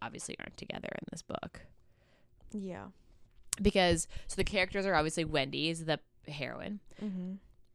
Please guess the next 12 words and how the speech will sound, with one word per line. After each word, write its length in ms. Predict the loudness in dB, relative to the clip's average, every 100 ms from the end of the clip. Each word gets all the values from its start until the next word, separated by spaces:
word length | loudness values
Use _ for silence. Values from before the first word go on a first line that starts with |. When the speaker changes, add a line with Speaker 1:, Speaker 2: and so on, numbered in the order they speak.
| -10
Speaker 1:
James 680 | 4 8 8 6 2 4 4 4
is 160 | 2 2
Hook, 480 | 2 2 0 -2 -18 -12
Speaker 2:
Yes. 500 | -4 -2 -2 -4 -10 -6
Speaker 1:
the 80 |
hero. 500 | -2 0 0 0 0 -2 -12 -20 -20 _ -20 -20 -20 -20 _ -20 -20 -20 _ _
Peter 560 | 0 6 6 6 4 2
is 100 | 4
actually 300 | 4 4 2
Wendy's 520 | 6 4 6 2 0 0
dad, 520 | 4 6 6 6 4 -2 -16 -12 -8
Speaker 2:
Mm-hmm. 280 | -6 -6